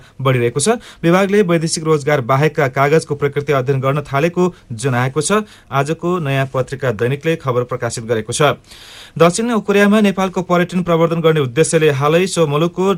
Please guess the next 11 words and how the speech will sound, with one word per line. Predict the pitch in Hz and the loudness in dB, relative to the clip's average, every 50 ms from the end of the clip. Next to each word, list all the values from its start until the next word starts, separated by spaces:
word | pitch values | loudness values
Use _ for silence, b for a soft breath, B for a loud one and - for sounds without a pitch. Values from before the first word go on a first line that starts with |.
| - - - | -4 -8 -14
ग्वाङ्ग्यू | 92 117 147 160 175 180 165 131 160 190 208 175 165 | -4 0 2 4 4 4 2 2 0 0 0 0 0
स्थित | - - 170 156 131 | 0 0 -2 -2 -2
विश्व | 135 160 156 - 160 | -4 -4 -2 -2 -2
सांस्कृतिक | 147 - 156 147 143 - - 147 139 160 156 147 - | -2 0 -2 -2 -2 -4 -6 -6 -4 -4 -6 -4 -4
मेलास्थलमा | 143 143 139 139 135 - 165 156 170 185 190 | -2 0 0 0 0 0 -2 0 0 0 0
चार | 180 - 156 147 147 | 0 0 0 0 0
दिने | 139 143 147 | 0 -2 -4
प्रवर्धनात्मक | 139 139 143 139 143 135 143 143 143 143 143 - 165 170 160 | -2 -2 -2 0 0 0 0 0 0 0 0 -2 -2 -2 0
कार्यक्रम | - 139 139 135 131 - 139 139 139 135 | 0 0 0 0 0 -2 -2 -4 -4 -4
गरिएको | 127 135 123 123 123 120 - 135 | -4 -4 -2 -2 -4 -6 -6 -4
छ। | 135 - | 0 2